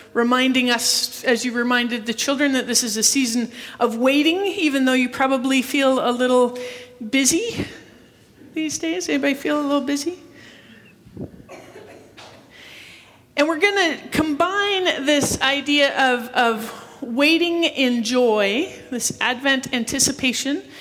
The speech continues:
with, uh, the practice of reconciliation. So I would, I look forward to hearing from,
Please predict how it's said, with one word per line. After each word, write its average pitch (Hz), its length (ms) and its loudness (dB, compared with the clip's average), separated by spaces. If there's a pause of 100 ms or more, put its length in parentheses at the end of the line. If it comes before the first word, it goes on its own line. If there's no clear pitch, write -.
(280)
with, 254 480 0
uh, 240 360 2
the 226 80 2
practice - 880 -2
of 233 420 -2
reconciliation. 220 960 0 (280)
So - 180 -2
I 277 160 2
would, 294 320 -2 (100)
I 247 140 0
look 277 220 0
forward 269 340 0
to 254 80 -6
hearing 240 360 -4
from, 208 540 -4